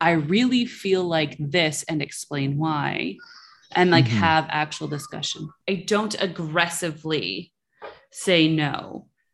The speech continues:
Speaker 1: to
Speaker 2: Mm-hmm.
Speaker 1: a co-writer that I have a good relationship with. As the relationship was going south with other co-writer, I don't even think I said no then,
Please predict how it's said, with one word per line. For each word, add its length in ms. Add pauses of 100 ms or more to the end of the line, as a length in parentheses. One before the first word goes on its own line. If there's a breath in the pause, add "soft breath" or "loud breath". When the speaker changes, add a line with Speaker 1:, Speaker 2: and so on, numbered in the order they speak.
(120)
Speaker 1:
to 560
Speaker 2:
Mm-hmm. 200
Speaker 1:
a 100
co-writer 460
that 180
I 200
have 220
a 60
good 200
relationship 600
with. 320
As 480 (100)
the 600 (220)
relationship 840
was 300
going 340
south 380
with 200
other 220
co-writer, 680 (380 loud breath)
I 120
don't 180
even 220
think 180
I 80
said 260
no 220
then, 540